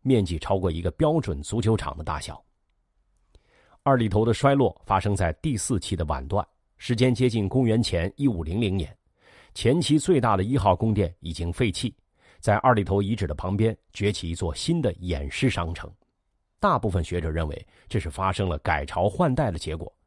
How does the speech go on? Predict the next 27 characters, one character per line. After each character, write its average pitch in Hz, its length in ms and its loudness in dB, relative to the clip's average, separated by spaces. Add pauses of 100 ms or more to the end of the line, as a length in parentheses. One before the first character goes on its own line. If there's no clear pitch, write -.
(160)
商 123 260 0
汤 113 260 0 (200)
革 87 200 -4
了 78 120 -4
夏 78 320 -6
朝 - 240 -10
的 78 100 -6
命。 78 160 -6 (920)
这 190 160 4
一 127 40 4
部 107 140 0
分 90 200 2
比 90 180 -2
较 165 180 2
容 87 180 0
易 87 60 -2
理 78 180 -4
解， - 160 -10 (280)
讲 82 200 0
述 101 160 0
了 98 120 2
二 117 160 4
里 85 100 -2
头 80 160 -8
的 82 100 -4
出 123 200 -2
现 113 200 0